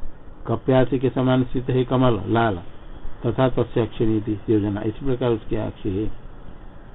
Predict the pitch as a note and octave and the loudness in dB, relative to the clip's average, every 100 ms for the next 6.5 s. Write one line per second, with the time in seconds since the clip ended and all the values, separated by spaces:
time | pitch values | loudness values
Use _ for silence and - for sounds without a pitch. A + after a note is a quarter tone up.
0 | - G2+ A2 B2+ C3 - B2 B2 A#2+ A2 | -4 0 2 4 2 2 2 4 2 2
1 | - C#3+ C3+ B2 A#2 A#2 A2+ G#2 A2+ G2 | 0 2 2 2 0 2 2 2 0 0
2 | A2 G#2 A2 A#2+ C3 B2+ B2 C3 C3 C3 | 0 0 0 0 0 0 2 2 4 2
3 | B2 B2+ - - - - - - - - | 0 -4 -12 -14 -14 -12 -12 -12 -12 -8
4 | G#2 A2 B2 A#2 C#3+ C#3 C#3 A2 B2 B2 | 2 4 6 6 6 8 8 8 6 4
5 | A#2+ B2 B2 A#2 C3 A#2+ C3+ A#2+ A#2 A2+ | 2 2 4 2 0 0 0 0 0 2
6 | A#2+ A2+ - B2 | 2 0 0 -2